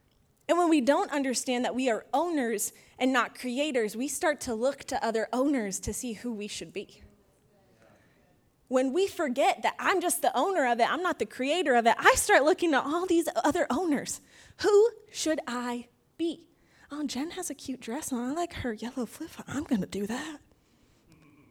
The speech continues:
Oh, she has beautiful hair. I'm gonna dye my hair black. Oh, look at her skirt. I'm gonna do this." When I forget that I'm simply an owner, not a creator, I start looking at other owners. Who are they?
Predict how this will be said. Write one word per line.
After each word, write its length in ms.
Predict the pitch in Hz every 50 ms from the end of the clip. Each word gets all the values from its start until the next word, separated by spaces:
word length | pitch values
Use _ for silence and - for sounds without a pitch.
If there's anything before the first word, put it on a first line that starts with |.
| _ _ _ _ _
Oh, 280 | 220 294 359 370 349
she 180 | 254 - - 285
has 160 | - 392 370
beautiful 420 | - - 285 285 277 262 - 262 226
hair. 220 | - 269 302 294
I'm 140 | - 240 294
gonna 160 | 359 381 339
dye 220 | 254 - 226 233
my 180 | 254 247 254 254
hair 180 | 233 - 240 196
black. 580 | 185 196 196 208 240 262 - - _ - - - _ _ _ _ _ - - - - - -
Oh, 220 | 233 285 359 403 349
look 160 | 320 311 -
at 100 | 392 -
her 140 | - 320 262
skirt. 340 | - - - - 302 277 -
I'm 160 | - 269 311
gonna 220 | 320 349 311 285 262
do 200 | 269 - 226 220
this." 600 | 196 _ - 214 294 - - - - - - - _ _ _ _ _ _ _ _ _ _ _ _ _ _ _ _
When 180 | - 339 349
I 340 | 349 311 381 453 508 415 - - _
forget 360 | - 330 269 240 381 440 403
that 120 | - 403 -
I'm 180 | - 320 381 381
simply 340 | - 392 370 330 349 349 294
an 80 | 277
owner, 320 | - 254 320 403 392 330 294
not 180 | 302 339 349
a 40 | 330
creator, 420 | 320 - - 285 302 330 302 285
I 140 | - 254 403
start 340 | 523 - - - 427 330 247
looking 260 | 330 339 - - -
at 140 | 294 226 -
other 260 | - - - 302 -
owners. 600 | - 208 381 381 302 214 - - - - - - _ _ _ _ _ _ - - - - _
Who 100 | - - 494 508 508 508
are 100 | 427 349
they? 500 | 247 220 269 370 370 277 - - - -